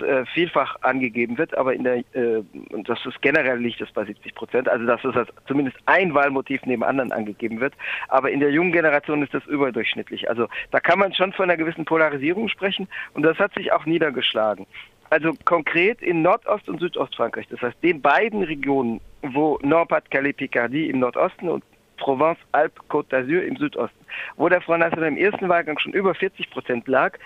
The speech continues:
wo er jetzt im einen Fall dreiundvierzig, im zweiten fünfundvierzig Prozent in der Stichwahl erhielt. Ähm, da war es so, dass die Sozialdemokratie ihre Listen zurückgezogen hat zugunsten der Konservativen, was aber auf der Linken auch umstritten ist,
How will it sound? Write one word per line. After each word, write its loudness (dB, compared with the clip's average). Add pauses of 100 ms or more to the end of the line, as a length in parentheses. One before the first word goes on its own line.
(140)
wo 4
er 4
jetzt 0
im -4
einen 4
Fall -2
dreiundvierzig, 0
im -6
zweiten 0 (240)
fünfundvierzig 0
Prozent -4
in -2
der 0
Stichwahl 0
erhielt. -2 (380)
Ähm, 2 (220)
da 4
war 2
es -2
so, 2
dass -4
die -4
Sozialdemokratie -2
ihre -4 (280)
Listen -2
zurückgezogen 0
hat 0
zugunsten -2
der -2
Konservativen, 0
was 2
aber 2
auf -6
der -2
Linken -2
auch 0 (200)
umstritten 2
ist, 2